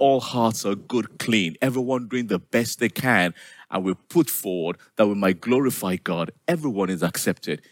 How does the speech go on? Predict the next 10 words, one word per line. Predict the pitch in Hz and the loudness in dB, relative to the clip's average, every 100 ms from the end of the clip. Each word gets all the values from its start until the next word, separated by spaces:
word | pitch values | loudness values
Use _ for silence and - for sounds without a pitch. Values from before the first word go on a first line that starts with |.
| _ | _
in | - 87 | -8 -8
his | - - 85 - | -8 -10 -10 -10
house. | - - - - - - _ _ _ _ _ _ - | -12 -12 -12 -12 -14 -14 _ _ _ _ _ _ -2
In | 107 | 0
his | 98 - | 0 -2
house. | 82 60 - - _ _ _ _ _ _ _ _ - | -6 -8 -14 -20 _ _ _ _ _ _ _ _ 4
Integration | 156 160 127 147 139 131 113 | 6 6 4 8 8 6 2
says, | - 123 113 | 8 8 8
you | 123 | 4
know, | 110 104 | 2 0